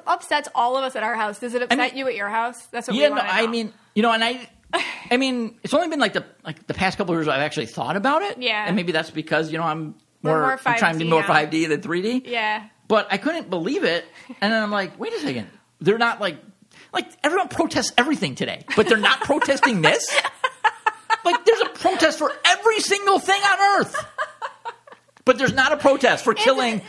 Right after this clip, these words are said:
Speaker 2: an
Speaker 1: it's
Speaker 2: eighty-year-old beautiful tree.
Speaker 1: Can't we just hologram a tree? Do we have to kill it? Don't we have the
Speaker 2: Yeah.
Speaker 1: technology to hologram a tree?
Speaker 2: Or, like, in, in Delray, our, you know, by us,
Speaker 1: Yes.
Speaker 2: they have this hundred-foot tree.
Speaker 1: Yeah.
Speaker 2: And it's, like, made out of, like, metal
Speaker 1: It's
Speaker 2: and
Speaker 1: reusable.
Speaker 2: reusable
Speaker 1: Every
Speaker 2: every
Speaker 1: year.
Speaker 2: year.
Speaker 1: They
Speaker 2: They don't
Speaker 1: put it
Speaker 2: kill
Speaker 1: up.
Speaker 2: any tree.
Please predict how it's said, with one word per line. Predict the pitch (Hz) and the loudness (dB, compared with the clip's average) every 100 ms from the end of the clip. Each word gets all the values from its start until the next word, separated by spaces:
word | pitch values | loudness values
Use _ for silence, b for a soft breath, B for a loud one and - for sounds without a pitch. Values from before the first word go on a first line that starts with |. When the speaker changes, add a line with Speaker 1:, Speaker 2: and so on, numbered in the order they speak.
| - | 0
Speaker 2:
an | 226 | 2
Speaker 1:
it's | 233 | 4
Speaker 2:
eighty-year-old | 240 262 262 247 240 240 180 | 4 2 0 4 4 4 0
beautiful | 208 247 247 - 233 220 B B - | 0 2 0 2 2 0 B B -10
tree. | - 240 202 135 151 | -2 0 0 -2 -4
Speaker 1:
Can't | 330 349 | -2 -2
we | 427 | -2
just | 539 | -2
hologram | 330 262 285 320 339 349 | 0 0 0 -2 -2 -2
a | 359 | -6
tree? | 381 381 392 392 _ | -6 -6 -6 -10 _
Do | 330 | -6
we | 330 | 0
have | 330 320 | 0 0
to | 320 | -4
kill | 311 302 | -4 -2
it? | 294 | -2
Don't | 294 | -4
we | 294 | -6
have | 330 311 | -6 -2
the | 294 | 0
Speaker 2:
Yeah. | 453 - | 2 2
Speaker 1:
technology | 147 262 262 262 262 | 2 0 -2 -2 0
to | |
hologram | 233 233 226 240 233 233 233 | 2 0 -2 -2 -4 -6 -6
a | |
tree? | 220 226 | -8 2
Speaker 2:
Or, | 240 277 | 4 4
like, | 277 | 0
in, | 240 - | -4 -6
in | 220 208 | -4 0
Delray, | 165 220 285 185 156 233 - _ _ | 2 2 2 -2 -2 -6 -12 _ _
our, | - 170 - | 0 0 0
you | 175 | -4
know, | 156 | 0
by | 143 147 | 2 4
us, | 175 269 587 | 4 4 2
Speaker 1:
Yes. | 622 539 | -2 -2
Speaker 2:
they | 190 | 0
have | 196 196 | 0 0
this | 185 | -4
hundred-foot | - - 277 370 320 143 - | -6 -4 -2 -2 -4 -6 -6
tree. | - 113 170 | -6 -6 -4
Speaker 1:
Yeah. | 262 233 214 208 220 | -4 -2 -2 -4 -2
Speaker 2:
And | 190 | -2
it's, | 196 | -2
like, | 180 160 | -4 -4
made | 165 170 | -2 0
out | 165 | 2
of, | 160 | 0
like, | 143 139 | -2 -2
metal | 147 156 151 151 147 | 2 2 4 2 2
Speaker 1:
It's | 139 | 0
Speaker 2:
and | 123 | -2
Speaker 1:
reusable. | 170 208 349 226 196 | -4 -6 -6 -4 -2
Speaker 2:
reusable | 226 320 359 208 | 0 0 2 2
Speaker 1:
Every | 143 | 0
Speaker 2:
every | 175 220 | 0 0
Speaker 1:
year. | 233 | 0
Speaker 2:
year. | 262 160 | 0 -2
Speaker 1:
They | 247 | -2
Speaker 2:
They | 247 | 0
don't | 233 | 0
Speaker 1:
put | 269 | 0
it | |
Speaker 2:
kill | 262 | 0
Speaker 1:
up. | 262 | 0
Speaker 2:
any | 339 | -2
tree. | 330 - 98 | -6 -8 -10